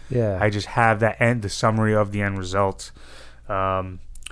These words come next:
Speaker 2: but what I liked about this, something that this study, the guy who ran it actually brings to the table,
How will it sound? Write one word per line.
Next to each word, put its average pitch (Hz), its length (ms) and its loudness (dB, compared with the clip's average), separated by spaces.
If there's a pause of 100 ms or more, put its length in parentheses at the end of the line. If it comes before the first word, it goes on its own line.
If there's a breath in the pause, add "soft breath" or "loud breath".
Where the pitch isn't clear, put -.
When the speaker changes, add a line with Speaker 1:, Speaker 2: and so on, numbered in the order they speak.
(440 soft breath)
Speaker 2:
but 127 260 6
what 127 120 6
I 117 80 6
liked 131 400 4
about 123 360 4
this, 120 240 4
something 123 320 2
that 110 340 2 (280)
this 117 180 4
study, 113 600 4
the 107 100 -2
guy 120 320 4
who 113 120 4
ran 117 400 4
it 104 60 -2
actually 107 340 0
brings 120 400 2
to 117 100 -4
the 98 120 -6
table, 117 640 4